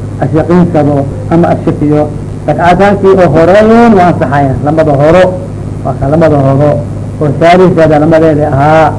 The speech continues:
marasi. Waa, yacni, waa, waa ansaxayaan. Waxaa helay xaalo waaye. Waxaa helay tii saddexaad, aa xasishay. Hal ragca saddexaad aa xasishay. Laakiin sujuud dhexdeedi ma, ma ku sujuudin.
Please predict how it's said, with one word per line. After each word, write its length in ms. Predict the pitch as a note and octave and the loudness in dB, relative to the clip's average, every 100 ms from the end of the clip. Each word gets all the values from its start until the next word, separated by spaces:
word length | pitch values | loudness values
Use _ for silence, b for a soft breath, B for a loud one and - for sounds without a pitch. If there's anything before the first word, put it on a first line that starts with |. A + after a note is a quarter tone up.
| - | -4
marasi. 440 | E3 D#3+ - B2+ - - - - - - - - - - - - - - | -2 -2 -2 -6 -8 -10 -10 -10 -10 -10 -10 -10 -10 -8 -8 -8 -8 -8
Waa, 320 | - - - - | -8 -6 -8 -4
yacni, 360 | D3 C#3+ F3 F#3+ - - | -2 0 2 0 -2 -8
waa, 180 | D#3+ C#3+ - | -8 -6 -6
waa 180 | C#3+ C#3+ | -6 -4
ansaxayaan. 640 | C#3 B2 C3+ C#3 - - - - - - - - | -4 -6 -6 -6 -8 -8 -10 -10 -10 -10 -8 -8
Waxaa 240 | - D3 | -4 -2
helay 260 | D#3+ F#3+ F#3 | 2 2 2
xaalo 340 | - G#3 G#3+ | 2 2 4
waaye. 240 | E3 A#2 - - - - - - - - - | 2 0 -4 -10 -12 -12 -10 -10 -10 -10 -8
Waxaa 240 | - G3 | -2 0
helay 220 | G3+ G#3+ | 2 2
tii 160 | G3+ G3+ | 2 0
saddexaad, 400 | G#3 F3 E3+ D3+ - | -2 -2 0 -2 -2
aa 140 | E3 | -6
xasishay. 380 | C3+ C#3+ C3+ - - | -4 -4 -6 -6 -8
Hal 180 | - E3+ | -4 -2
ragca 220 | E3 D#3 | 0 -2
saddexaad 400 | - - C#3+ C#3+ | -4 -6 -4 -4
aa 60 | C3 | -4
xasishay. 200 | - - - - - - - - - - - | -6 -10 -10 -10 -10 -8 -8 -10 -8 -8 -6
Laakiin 340 | - E3 G3 G3 | -2 -2 0 0
sujuud 380 | F3 F#3+ A#3 E3 - - - - | 0 2 2 0 -6 -10 -10 -6
dhexdeedi 420 | - - E3+ D3+ | -4 0 0 2
ma, 120 | C#3 C3+ C3+ | 2 0 0
ma 140 | D3+ | -2
ku 120 | - | -4
sujuudin. 500 | - D3+ C3+ D#3 F#3 | -4 -2 0 2 2